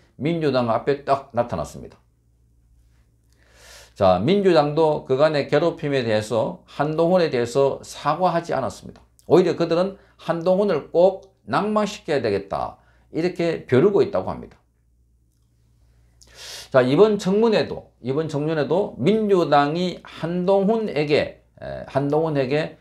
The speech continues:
크게 망신당할 것이 아닌가, 이렇게 예측이 됩니다. 우선 이 도덕성으로 보면 크게 공덕 공격할 건더기가 없어 보입니다.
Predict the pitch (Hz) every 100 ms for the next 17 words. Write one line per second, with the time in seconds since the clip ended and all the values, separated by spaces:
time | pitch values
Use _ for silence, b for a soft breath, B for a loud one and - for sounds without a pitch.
0 | b b - 170 180 - - 92 107 131
1 | 147 151 - 220 220 196 143 147 147 147
2 | 123 101 120 143 117 80 71 - 151 170
3 | 160 101 110 160 170 98 69 - - _
4 | _ _ _ _ b b b 135 196 185
5 | 170 117 139 202 - 220 220 202 170 139
6 | - 127 123 107 131 - 175 175 170 -
7 | 175 190 190 190 190 - 170 175 170 -
8 | 139 - b b - 147 165 214 185 185
9 | 113 107 156 151 110 -